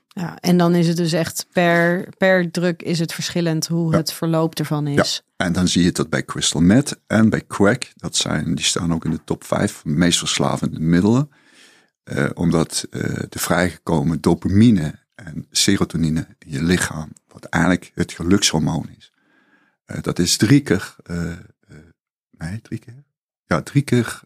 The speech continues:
Speaker 2: hoger dan coke. Dus drie keer meer dan coke. Dat verklaart ook meteen de meerwaarde. Want ja, je hebt een hele intense sekservaring.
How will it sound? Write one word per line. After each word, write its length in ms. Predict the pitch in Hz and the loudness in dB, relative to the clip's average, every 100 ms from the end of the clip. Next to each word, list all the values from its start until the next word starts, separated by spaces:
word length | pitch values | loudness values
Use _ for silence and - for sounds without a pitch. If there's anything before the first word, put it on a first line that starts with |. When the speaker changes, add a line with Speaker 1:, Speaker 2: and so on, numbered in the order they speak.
| _ | _
Speaker 2:
hoger 440 | - 98 123 95 | -2 2 2 0
dan 200 | 87 87 | -2 -4
coke. 360 | - - - - | -4 -6 -6 -18
Dus 200 | - 143 | -8 -4
drie 160 | - 113 | 2 2
keer 180 | 113 95 | 2 2
meer 180 | 90 85 | 2 2
dan 160 | 82 | -2
coke. 340 | - - 76 _ _ _ _ _ _ _ _ _ - _ | -6 -10 -10 _ _ _ _ _ _ _ _ _ -20 _
Dat 340 | 92 101 - - | -6 -6 -6 -18
verklaart 380 | - 123 113 - | -2 2 2 0
ook 180 | 123 | 0
meteen 680 | 107 - - 65 87 110 113 - | 0 0 -2 0 0 0 -2 -4
de 160 | 92 | 2
meerwaarde. 800 | 101 135 135 82 62 62 - 65 | 4 6 4 2 -4 -6 -6 -6
Want 340 | 78 80 - - | -6 -8 -12 -16
ja, 260 | - 76 78 | -8 -8 -8
je 80 | |
hebt 160 | 76 82 | -10 -8
een 120 | 92 | -4
hele 500 | 92 123 156 147 110 | 2 4 6 4 2
intense 460 | - 87 - 78 - | -2 -6 -8 -8 -6
sekservaring. 760 | - - - - - - 131 | -4 -4 -6 -6 -4 -4 -4